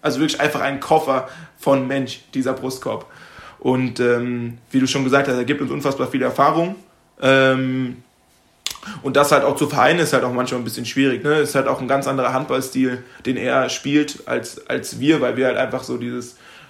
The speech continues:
sagen wir mal, Spiel hier bliblablub und, äh, wir spielen uns schnell und versuchen halt ganz viel und machen halt aber auch unfassbar viele Fehler. Und bei Tim ist halt alles ein bisschen ruhiger, ein bisschen abgezockter und er macht halt nicht so viel Fehler. Hat beides seine Vor- und Nachteile und das halt auch zusammenzubringen ist ja natürlich, äh,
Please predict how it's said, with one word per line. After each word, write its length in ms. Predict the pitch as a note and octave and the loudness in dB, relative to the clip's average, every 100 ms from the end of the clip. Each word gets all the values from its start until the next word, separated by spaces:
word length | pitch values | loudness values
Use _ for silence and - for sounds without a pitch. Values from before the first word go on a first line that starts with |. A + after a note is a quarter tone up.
| _ - | _ -10
sagen 240 | B2 B2 | -6 -4
wir 60 | B2 | -2
mal, 220 | B2 A#2+ | -2 -4
Spiel 640 | - D3 D3 C#3+ B2+ - | -2 4 4 6 2 0
hier 300 | B2 C3+ B2+ | 0 0 0
bliblablub 680 | B2 C#3 C3+ B2 B2+ D3 D3 | 0 0 0 0 2 0 0
und, 360 | B2 B2+ A#2 B2 | -6 -6 -6 -4
äh, 280 | B2 A#2+ A2+ | -2 -2 -4
wir 120 | A#2+ | -6
spielen 380 | - D3+ D3 B2+ | -2 2 2 2
uns 120 | B2 | -4
schnell 520 | - C#3+ C#3+ C#3 B2 | -2 2 4 2 0
und 160 | A#2+ A#2 | -2 -6
versuchen 420 | A#2+ C3 C#3 C3+ | -4 -2 -2 -2
halt 140 | B2+ | -4
ganz 200 | C3 B2+ | -4 -8
viel 220 | - D3 C3+ | -6 -2 -2
und 100 | B2 | -2
machen 200 | C3+ B2+ | -4 -4
halt 100 | B2 | -4
aber 200 | B2 A#2 | -2 -2
auch 160 | B2+ | -4
unfassbar 400 | C3+ B2+ C3 B2+ | -6 -4 -4 -4
viele 180 | C3 A#2+ | -4 -6
Fehler. 340 | A#2+ D3 D#3 D#3+ - - - | -2 -2 -2 -4 -16 -20 -14
Und 260 | A#2 A2+ - | -12 -10 -4
bei 120 | A#2+ | -2
Tim 200 | - C#3 | 0 0
ist 140 | C3+ | 0
halt 120 | C3 A2+ | -2 -2
alles 240 | C3+ B2+ | -4 -4
ein 60 | B2+ | -6
bisschen 240 | A#2+ B2 | -6 -4
ruhiger, 380 | B2 D3+ D3 C3 | 0 2 4 2
ein 80 | B2 | -2
bisschen 240 | B2 A#2+ | -4 -4
abgezockter 520 | A#2+ - - C#3 C3+ | -6 -6 -6 -4 -4
und 80 | A#2+ | -4
er 60 | B2 | -6
macht 180 | C3+ | -4
halt 120 | B2+ B2 | -6 -8
nicht 100 | A#2 | -10
so 80 | |
viel 140 | A2+ G#2+ | -10 -2
Fehler. 260 | C#3 B2 - - - - _ _ _ - | 0 0 -4 -18 -20 -20 _ _ _ -2
Hat 180 | B2 - | -2 4
beides 280 | C3+ C#3 C#3 | 4 4 2
seine 180 | C3+ B2+ | 0 2
Vor- 220 | C#3 C3 | 2 2
und 60 | |
Nachteile 580 | C3 C#3+ C#3 D#3 E3 F3+ | 2 0 2 2 2 0
und 280 | F3+ A#2+ - | -4 -8 0
das 160 | C#3 C#3 | 0 2
halt 140 | A#2 | 0
auch 160 | B2+ - | 0 -2
zusammenzubringen 720 | B2+ C#3 D#3+ B2+ A2+ B2 B2 | 0 0 0 -6 -4 -4 -4
ist 160 | B2 | -4
ja 60 | A#2+ | -4
natürlich, 520 | B2 A#2+ A#2+ A#2+ - | -2 -2 -4 -4 -8
äh, 500 | A#2+ A#2+ A#2 A#2 A#2 | -4 -4 -4 -6 -8